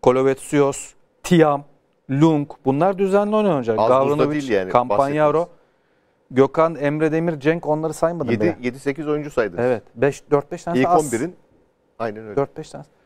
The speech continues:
Speaker 1: Bu kadar eksiği olduğu için, üçüncü kalecisi oynadığı için Kayserispor'un, e, birçok hastalıkla, sakatlıkla mücadele ettiği için biraz da, biraz da deplasmana geldiği için, biraz da hava şartları zaten topu Fenerbahçe'ye bıraktı.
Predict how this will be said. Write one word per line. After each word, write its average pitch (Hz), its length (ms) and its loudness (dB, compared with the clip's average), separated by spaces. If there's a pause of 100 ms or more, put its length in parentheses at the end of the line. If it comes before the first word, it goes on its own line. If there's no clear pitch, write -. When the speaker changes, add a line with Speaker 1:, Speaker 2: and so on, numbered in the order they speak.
(160)
Speaker 1:
Bu 156 100 2
kadar 180 220 2
eksiği 180 320 0
olduğu 165 260 0
için, 139 260 -8 (420)
üçüncü 160 360 -6
kalecisi 160 480 0
oynadığı 156 320 0
için 147 320 -6 (160)
Kayserispor'un, 117 800 -2 (1200)
e, 104 240 -4
birçok 160 340 0
hastalıkla, 151 380 -4
sakatlıkla - 600 -4
mücadele 135 460 0
ettiği 139 200 -6
için 117 240 -6
biraz 95 280 -4
da, 131 140 -6
biraz 180 260 2
da 160 60 -6
deplasmana 160 500 -2
geldiği 127 260 0
için, 113 220 -14
biraz 165 260 0
da 170 60 2
hava 165 160 0
şartları 131 400 -6
zaten 180 240 -2
topu 185 160 -2
Fenerbahçe'ye 190 520 0
bıraktı. 110 320 -4